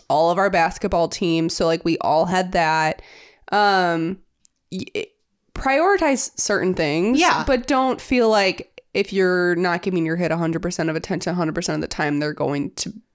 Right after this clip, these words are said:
Speaker 1: be messed up. They'll
Speaker 2: And
Speaker 1: be fine.
Speaker 2: I think it was also just, like, the consistency, because I think that's more important to kids than
Speaker 1: Totally.
Speaker 2: so much attention now, 'cause it, well, a hundred percent of attention is not something you can sustain. But, like, Mom always picked us up from school, and you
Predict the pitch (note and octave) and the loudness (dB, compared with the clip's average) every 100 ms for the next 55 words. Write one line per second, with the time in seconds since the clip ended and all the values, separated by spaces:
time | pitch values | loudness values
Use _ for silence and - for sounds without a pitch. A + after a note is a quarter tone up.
0 | _ - - D#3+ C#3 - - D2+ - - | _ -12 -4 -2 -2 -6 -4 -4 -4 0
1 | D4 C#4 D#3 - F2 - - C4+ C#4 F4 | 2 2 -2 -2 -4 -6 -4 -2 0 0
2 | F4+ D#4+ A#3 G3+ A#3 A3 G#3+ F3+ - - | 2 2 2 2 0 0 0 -2 -2 -4
3 | G3 F#3+ - - D#3 G#3+ G#3 - A3 G#3 | -2 -2 -2 -2 -2 0 0 2 0 0
4 | A#3+ G#3 G3+ A#3 A3 F#3 F#3 G3 F#3 E3+ | -2 -2 0 0 2 0 0 -2 0 2
5 | F3 - E3+ F3+ G3 - F#3 F3 - E3+ | 0 0 -2 0 -2 -2 -2 -2 -2 0
6 | F3 F3+ F#3+ E3+ D#3+ D#3 F#3+ - - A#3 | 2 2 2 2 2 0 -2 -2 2 2
7 | A#3 A3+ G#3+ G#3 G3 F3+ F3 - B3 A#3 | 2 0 0 2 2 2 0 0 0 0
8 | A3 B3+ - - A3+ B3+ C#4+ A#3 A3+ F#3+ | 0 -2 -2 -4 0 2 2 0 0 2
9 | E3+ G3 F3 F3 E3 F3 D3+ - - _ | 0 0 0 0 0 0 0 -2 -10 _
10 | - G#3 G3 F#3 E3 E3+ - D3+ - C3+ | -6 0 2 2 2 0 -2 -2 -2 -2
11 | - - - - - - A#3 G#3 G#3 G#3+ | -4 -10 -18 -20 -4 2 4 2 2 2
12 | G3 F#3+ - A#3 A3+ A#3 B3 A3+ G#3+ G3+ | 2 0 2 4 6 4 2 0 0 0
13 | G3+ - F3 D#3 D3+ - _ - _ - | -2 0 2 2 0 -6 _ -20 _ -20
14 | - G#3 G3 | -2 2 2